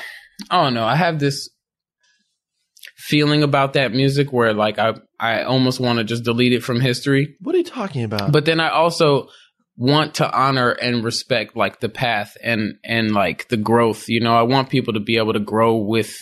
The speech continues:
Speaker 1: the music. I want people to be able to be like, you know, this is this person at this age and this age
Speaker 2: Right.
Speaker 1: and this age. And it's a different,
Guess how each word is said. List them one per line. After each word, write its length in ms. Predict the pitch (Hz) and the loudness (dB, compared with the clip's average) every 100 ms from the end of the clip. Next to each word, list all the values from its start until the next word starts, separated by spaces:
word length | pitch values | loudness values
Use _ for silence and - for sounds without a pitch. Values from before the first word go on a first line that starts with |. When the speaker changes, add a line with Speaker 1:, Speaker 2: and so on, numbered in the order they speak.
| - - | -16 -2
Speaker 1:
the 80 | |
music. 460 | 120 113 101 - - | 0 2 0 -6 -6
I 40 | 113 | -2
want 260 | 123 110 | 0 0
people 260 | - 110 110 | -2 -4 -4
to 60 | |
be 140 | 104 117 | -2 -2
able 140 | 107 98 | -2 -4
to 60 | |
be 140 | 104 110 | -4 -2
like, 260 | 101 90 _ _ _ _ _ _ _ _ | -2 -2 _ _ _ _ _ _ _ _
you 120 | 123 | -2
know, 220 | 117 113 123 _ _ _ _ _ | -2 -2 -6 _ _ _ _ _
this 220 | 135 139 | 0 0
is 140 | 127 120 | -2 0
this 180 | 131 | 0
person 320 | - 135 123 127 | 2 0 0 -2
at 120 | 120 | 0
this 220 | 135 127 | -2 0
age 240 | 117 110 131 | 0 0 0
and 160 | 123 | 2
this 180 | 127 127 | 2 2
age 80 | 113 | 2
Speaker 2:
Right. 200 | 135 120 | 2 2
Speaker 1:
and 120 | 123 | 2
this 180 | 143 139 | 2 0
age. 280 | 95 - - | -4 -6 -6
And 120 | 110 | -6
it's 160 | 117 | -4
a 60 | 127 | -2
different, 460 | 113 120 127 120 | 0 0 0 -2